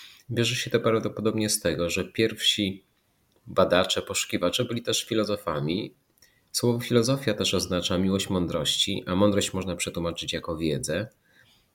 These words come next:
Natomiast nauka pochodzi od słowa scientia, które też oznacza wiedzę. No i pierwsi filozofowie zadawali te wszystkie pytania, które dzisiaj częściowo, e, z-, s-, są zadawane wśród nauk. Trochę są inne może teraz metody,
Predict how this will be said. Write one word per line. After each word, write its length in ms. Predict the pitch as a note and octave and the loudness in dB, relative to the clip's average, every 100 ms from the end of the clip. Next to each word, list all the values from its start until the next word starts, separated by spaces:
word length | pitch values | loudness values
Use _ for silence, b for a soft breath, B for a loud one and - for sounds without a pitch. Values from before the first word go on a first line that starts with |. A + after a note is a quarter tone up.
| - F#2+ | -8 0
Natomiast 500 | F2+ F#2+ F2 E2+ G2+ | 2 4 2 4 6
nauka 440 | F#2 E2 D2 E2+ | 6 6 2 -4
pochodzi 340 | - - E2+ | -4 -4 -2
od 80 | E2+ | -2
słowa 180 | - E2 | -4 2
scientia, 440 | - G2 D2 D#2 | 2 4 0 -2
które 200 | - A#2 | -2 -2
też 200 | A#2+ E3 | 0 2
oznacza 520 | G#2+ F2+ E2 D2+ B1 - - | 2 2 0 -2 -4 -12 -8
wiedzę. 560 | F2+ F2+ D#2 C2 D2 - _ _ _ _ | 2 4 4 0 -8 -10 _ _ _ _
No 120 | C3 C3 | -4 -4
i 100 | E3 | -2
pierwsi 500 | F3+ E3 - - - | -2 -2 -2 -4 0
filozofowie 560 | B2+ A#2+ B2 B2 B2 | 2 4 4 4 4
zadawali 500 | B2 B2 A2 A2 A#2 | 4 2 2 2 2
te 140 | B2 C#3 | 0 0
wszystkie 340 | B2+ - B2+ | 0 0 -2
pytania, 440 | A2+ G2+ F#2 F#2+ | 0 0 2 2
które 480 | G2 G2+ G2 F#2 - - - - | 0 0 2 2 0 -8 -20 -8
dzisiaj 500 | G#2+ F#2+ - F#2 F#2 | -2 2 4 4 4
częściowo, 760 | G#2 F2 - E2 E2 D#2+ - - D#2+ D2+ C#2+ C#2 | 2 2 4 4 4 0 -2 -4 -2 -2 -2 -4
e, 60 | E2+ | -6
z-, 140 | D2+ - - | -8 -12 -8
s-, 240 | - - | -6 -2
są 400 | - F2+ F2 D#2 - | 2 4 2 -2 0
zadawane 520 | F#2+ F2 E2+ E2+ E2+ | 2 2 2 0 0
wśród 380 | - - F2 - | -4 -8 -6 -2
nauk. 600 | D#2 D2+ - - - - _ | 0 0 -2 -8 -18 -20 _
Trochę 180 | D3 B2 | 0 2
są 160 | G#2+ | 2
inne 160 | F#2+ F#2 | 2 2
może 220 | F2+ D#2+ | 0 -2
teraz 260 | D2+ D2 - | -2 -2 -2
metody, 460 | D#2+ D2+ C#2+ D#2 | -2 -2 -2 -4